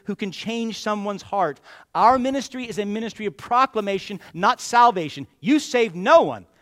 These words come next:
You couldn't save yourself. How can you save anybody else? God is the one who saves. But he does that through the proclamation of the gospel from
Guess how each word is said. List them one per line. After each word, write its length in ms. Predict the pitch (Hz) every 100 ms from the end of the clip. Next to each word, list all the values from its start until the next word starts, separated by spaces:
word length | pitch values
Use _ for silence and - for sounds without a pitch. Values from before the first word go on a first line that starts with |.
| -
You 120 | 294
couldn't 200 | - 330
save 260 | - 311 220
yourself. 560 | 202 - 339 101 _ _ _ _
How 100 | -
can 140 | 165 170
you 80 | 151
save 180 | 175
anybody 360 | 160 156 156 143
else? 440 | 123 - - - _ _ _ _ _ _ _
God 260 | 156 220 269
is 80 | 190
the 100 | 170
one 220 | 151 135
who 100 | 120
saves. 600 | 120 151 123 131 - - _ _ _
But 100 | -
he 60 | 151
does 340 | 143 202 208
that 240 | 135 110 110 _
through 120 | -
the 60 | 143
proclamation 680 | - 185 180 170 190 - 156 _ -
of 80 |
the 80 | 151
gospel 480 | 156 180 190 - 135 _
from 320 | - 170 165